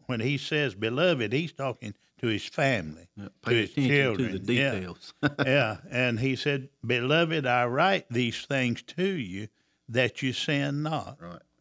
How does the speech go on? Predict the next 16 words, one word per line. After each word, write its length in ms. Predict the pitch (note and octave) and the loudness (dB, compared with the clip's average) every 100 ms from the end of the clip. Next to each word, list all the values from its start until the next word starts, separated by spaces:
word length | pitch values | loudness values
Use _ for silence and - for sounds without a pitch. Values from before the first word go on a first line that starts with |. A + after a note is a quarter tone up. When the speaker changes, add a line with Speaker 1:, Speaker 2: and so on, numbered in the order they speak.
| _ _ _ _ _ _ _ | _ _ _ _ _ _ _
Speaker 1:
But 340 | G#2+ A#2+ C3+ C#3 | -2 2 4 6
if 320 | F#3+ G#3+ - | 4 2 -2
you 160 | A3+ G3 | -4 -2
do, 380 | G#3 A#2+ E2 E2 _ _ _ _ - | -2 -2 -4 -12 _ _ _ _ -6
you 120 | F#3 | 0
know, 160 | F#3 | 4
I 180 | F3 F3 | 4 4
think 380 | D3 E3 D#3+ D3 | 2 2 2 0
God 360 | C3 D3 C3 A2+ | 4 4 4 4
knew 380 | C#3+ C3 A#2+ | 4 4 4
<laughs> 180 | A#2+ - | 2 2
we'd, 140 | D#3+ - _ - - | -2 -4 _ -16 0
we'd 300 | C3 D#3 A#2+ | 4 6 4
miss 440 | A#2 B2+ B2+ - | 4 4 4 2
it, 160 | C3+ | 0
uh, 80 | A2+ | 0